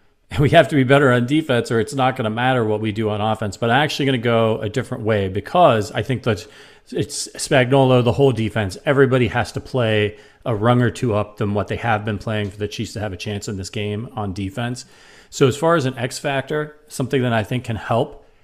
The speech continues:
I'm gonna go with Clyde Edwards-Helaire. He's got back-to-back hundred-yard games. The running game is getting going.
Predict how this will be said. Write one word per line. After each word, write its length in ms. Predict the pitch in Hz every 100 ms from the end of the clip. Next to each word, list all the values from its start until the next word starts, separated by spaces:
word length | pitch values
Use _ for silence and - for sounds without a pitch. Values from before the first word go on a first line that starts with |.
| _ _ _ _ _ _
I'm 100 | 127
gonna 100 | 147
go 140 | 175 190
with 160 | 180
Clyde 240 | - 147 143
Edwards-Helaire. 680 | 131 127 107 104 110 95 - _ _ _ _ _
He's 140 | 123
got 180 | 113 113
back-to-back 800 | 123 139 147 143 139 127 123 -
hundred-yard 580 | - 135 131 135 135 135
games. 480 | 110 101 98 98 - _ _ _ _
The 100 | -
running 260 | 104 117 127
game 240 | 135 143
is 100 | 143
getting 280 | 127 143 147
going. 460 | 123 107 98 98